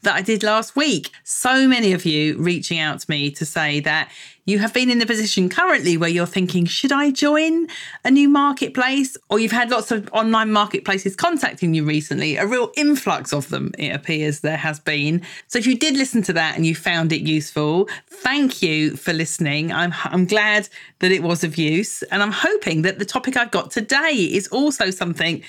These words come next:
that will be useful to many of you. And it is, why are my products not selling? So I know how it goes. You pour your heart and soul into creating a new product. You launch it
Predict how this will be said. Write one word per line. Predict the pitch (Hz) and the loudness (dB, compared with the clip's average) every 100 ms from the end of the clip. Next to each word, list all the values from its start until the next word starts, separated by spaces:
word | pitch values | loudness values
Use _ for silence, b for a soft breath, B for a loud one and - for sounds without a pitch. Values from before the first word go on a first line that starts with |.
| B B | B B
that | - 190 | -4 0
will | 180 | 0
be | 185 | 0
useful | 170 175 156 - 165 160 - - | 0 0 -2 -2 -2 -2 -6 -6
to | 180 | 0
many | 190 233 240 170 | 2 2 2 0
of | 151 | -2
you. | 143 131 135 B B B B _ - | -4 -4 -6 B B B B _ -4
And | 240 | -2
it | 277 - | -2 -2
is, | 190 151 175 - B B | -2 0 -2 -8 B B
why | 160 180 208 262 | -2 2 2 2
are | 240 226 | 0 0
my | 233 262 | 2 0
products | 262 240 202 - - - - - _ | 0 -2 -2 -4 -6 -12 -16 -18 _
not | 147 143 127 - - | 0 2 0 -4 -10
selling? | - 254 254 170 110 135 - _ _ _ - B B | -8 -2 0 0 0 -4 -8 _ _ _ -20 B B
So | - 269 | 0 2
I | 269 247 | 4 2
know | 294 330 311 | 2 4 4
how | 311 | 2
it | 285 196 | 0 0
goes. | 180 170 165 165 196 | 2 4 4 2 0
You | |
pour | 190 - 302 311 | -2 0 4 4
your | 294 262 | 4 2
heart | - 285 269 | 2 2 2
and | 254 | -2
soul | - 190 175 175 | 0 2 2 2
into | 175 - | 0 -4
creating | - 190 196 196 185 | -2 2 2 0 0
a | 175 | 2
new | 165 160 | 0 0
product. | 160 147 143 - - B B B | -2 0 -2 -4 -10 B B B
You | - 185 214 | 0 2 4
launch | 294 302 254 - | 4 2 0 0
it | 285 269 | 0 0